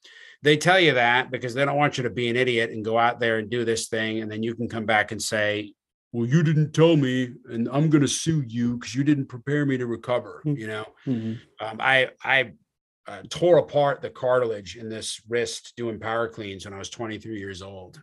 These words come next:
Speaker 1: Um, and I was, I had this orthopedist straight up tell me I was never going to lift heavy weights again. Um,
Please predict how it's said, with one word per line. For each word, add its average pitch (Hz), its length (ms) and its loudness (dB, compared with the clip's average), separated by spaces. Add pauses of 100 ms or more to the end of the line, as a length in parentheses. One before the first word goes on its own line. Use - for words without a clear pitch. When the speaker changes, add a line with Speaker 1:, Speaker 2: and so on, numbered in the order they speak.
Speaker 1:
Um, 98 460 -14 (120)
and 107 400 -10
I 117 140 -10
was, 98 220 -12 (440)
I 123 120 -2
had 139 160 2
this 123 260 -4
orthopedist 127 680 -2
straight 120 320 -2
up 113 140 -4
tell 117 220 -6
me 107 200 -8
I 110 180 -8
was 110 380 -6
never 117 340 -4
going 117 320 -4
to 107 100 -10
lift 113 300 -6
heavy 110 300 -8
weights 101 320 -8
again. 95 320 -14 (920)
Um, 98 500 -10